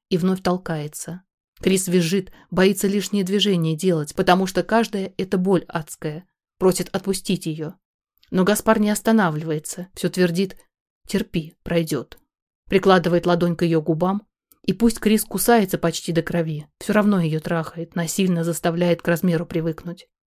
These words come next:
И Крис привыкает, перестает зажиматься, расслабляет тело. Делает это не для чужого удовольствия, а чтобы себе страдания облегчить.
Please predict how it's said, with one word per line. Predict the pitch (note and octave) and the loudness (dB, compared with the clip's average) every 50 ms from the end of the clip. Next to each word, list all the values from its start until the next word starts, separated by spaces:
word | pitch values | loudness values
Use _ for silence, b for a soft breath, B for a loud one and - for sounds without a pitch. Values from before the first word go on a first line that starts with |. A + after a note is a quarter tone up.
| _ _ _ - | _ _ _ -2
И | - F#3+ | 0 0
Крис | F#3 G3+ G3+ A3 - | 2 2 0 0 0
привыкает, | - G#3+ G#3+ G#3+ A3+ A3 - F3+ D#3+ C#3+ C3+ D3+ - _ - _ _ _ _ _ _ | 0 -2 0 0 0 -2 -2 -4 -4 -6 -8 -12 -16 _ -20 _ _ _ _ _ _
перестает | - F3+ E3+ D#3+ - E3+ E3 E3+ E3+ D#3+ | 0 0 0 0 0 0 2 2 0 0
зажиматься, | D#3 E3 D#3 D#3+ D#3+ E3 E3 F3+ F#3+ F#3+ - - F3+ - _ _ _ _ | 2 0 0 2 2 0 0 -2 -4 -4 -6 -10 -10 -12 _ _ _ _
расслабляет | - E3+ - - E3+ E3 E3 F3 E3+ E3+ F3 F3 - | -8 -6 -4 -2 -4 -2 0 0 0 0 -2 -4 -6
тело. | - - E3 D#3+ D3 D3 D#3 E3+ - _ _ _ _ _ - | -8 -8 -8 -8 -8 -10 -14 -18 -20 _ _ _ _ _ -6
Делает | F#3 G3 G#3+ A3 A3+ G#3+ G3+ F#3+ G#3+ | -2 2 4 6 6 6 4 2 0
это | G3 - G3+ | 0 2 2
не | G#3 G#3+ | 2 2
для | F#3+ G#3 G#3+ | 2 2 0
чужого | - - A3+ A3 A#3 F#3 F3 F3+ | 0 2 4 4 4 4 4 0
удовольствия, | E3 D#3+ F3 F3 F#3 F3+ D#3+ - - - F#3 - - - b b b b b | -2 -2 -2 0 0 0 -2 -2 -6 -10 -10 -10 -10 -10 b b b b b
а | b F#3 | b -6
чтобы | - - G3 F3+ F3+ | -2 0 2 2 2
себе | F3+ - G#3 F3+ F#3 F3 | 0 0 0 2 0 0
страдания | - - E3 F3 D#3+ E3+ E3 E3+ E3+ E3+ | 0 0 -2 -2 0 0 -2 -2 -2 -4
облегчить. | E3 E3+ E3+ E3 E3 D#3+ - - - - - - | -4 -4 -4 -4 -4 -6 -8 -14 -14 -14 -16 -20